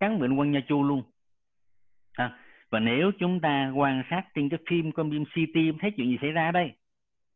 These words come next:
À, ca này cái tiền sử bệnh nhân là nó bị gãy răng. Và chúng ta quan sát ở đây là cái xương ổ nó tới đây. Và cái đường gãy làm sao? À, cái xương ổ nó, chỗ này, chỗ này chúng ta thấy rất là, và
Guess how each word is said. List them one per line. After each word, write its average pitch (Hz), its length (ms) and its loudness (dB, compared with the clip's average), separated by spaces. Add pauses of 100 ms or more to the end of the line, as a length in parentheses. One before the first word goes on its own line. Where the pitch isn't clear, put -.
(140)
À, 147 380 -2 (640)
ca 202 180 2
này 160 300 4
cái 190 120 -2
tiền 151 240 2
sử 160 120 0
bệnh 170 200 -2
nhân 175 180 0
là 135 100 2
nó 147 60 -2
bị 98 180 -6
gãy 135 220 -6
răng. 143 200 -8 (2000)
Và 165 260 4
chúng 196 180 2
ta 185 80 4
quan 170 340 2
sát 214 140 0
ở 180 60 -2
đây 165 200 0
là 139 120 2
cái 131 160 -8
xương 175 140 0
ổ 113 220 0
nó 208 140 0
tới 202 160 -4
đây. 175 200 -2 (1040)
Và 151 120 -2
cái 190 120 0
đường 147 180 4
gãy 127 180 0
làm 208 180 2
sao? 175 140 0 (120)
À, 127 180 -6
cái 208 120 0
xương 190 120 4
ổ 135 200 4
nó, 214 120 0 (140)
chỗ 151 100 0
này, 156 160 2 (100)
chỗ 147 80 2
này 160 160 2
chúng 180 100 -2
ta 165 100 -4
thấy 202 140 -2
rất 240 180 -4
là, 160 80 2 (840)
và 147 200 -2